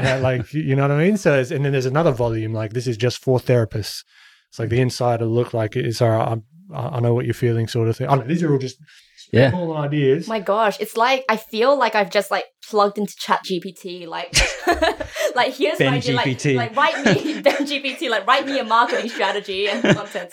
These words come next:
Speaker 2: I am but a
Speaker 1: solutions.
Speaker 2: natural language.
Speaker 1: <laughs>
Speaker 2: I do not have access to the internet past two thousand twenty-one.
Speaker 1: It's amazing.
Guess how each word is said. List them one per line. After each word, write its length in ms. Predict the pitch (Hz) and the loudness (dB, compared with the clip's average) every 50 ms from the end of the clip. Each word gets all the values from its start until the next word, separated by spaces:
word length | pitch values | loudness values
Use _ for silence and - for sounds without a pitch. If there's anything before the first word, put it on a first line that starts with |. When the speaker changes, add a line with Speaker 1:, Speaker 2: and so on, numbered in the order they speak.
| - - | 0 2
Speaker 2:
I 140 | 160 165 170 | 2 4 4
am 120 | 175 170 | 2 2
but 140 | 165 165 156 | 2 2 2
a 40 | 156 | 2
Speaker 1:
solutions. 180 | 143 147 143 143 | 0 -2 0 0
Speaker 2:
natural 320 | 165 175 - - 165 156 | 0 -2 0 0 0 2
language. 480 | 147 160 170 - 147 131 123 - - 302 311 311 - 311 | 2 2 2 2 0 -2 -2 -2 -4 -4 -2 0 0 0
Speaker 1:
<laughs> 240 | 320 320 330 - - | 0 0 -2 -2 0
Speaker 2:
I 80 | - 160 | 0 2
do 120 | 143 156 | 2 2
not 160 | 156 170 170 | 2 2 2
have 140 | 147 160 151 | 2 2 2
access 360 | 175 190 185 - - 117 - - | 2 0 0 -2 -4 -6 -4 -2
to 100 | - 127 | -4 -4
the 140 | 123 135 151 | -2 -2 -4
internet 320 | 160 160 - 127 - - - - | -6 -6 -6 -2 -2 -2 -2 0
past 260 | - 135 - - - | 0 2 2 2 2
two 120 | - 156 147 | 2 -2 0
thousand 460 | - 151 131 123 113 269 269 311 294 | 2 2 0 2 2 2 0 2 2
twenty-one. 600 | - 165 135 110 - 165 135 311 - 285 262 294 | 2 2 2 4 2 2 2 4 4 4 4 2
Speaker 1:
It's 100 | - - | 0 -2
amazing. 800 | 277 226 202 196 247 277 262 202 196 170 175 214 247 - - | 0 0 2 2 2 0 0 0 -2 0 2 2 0 0 -2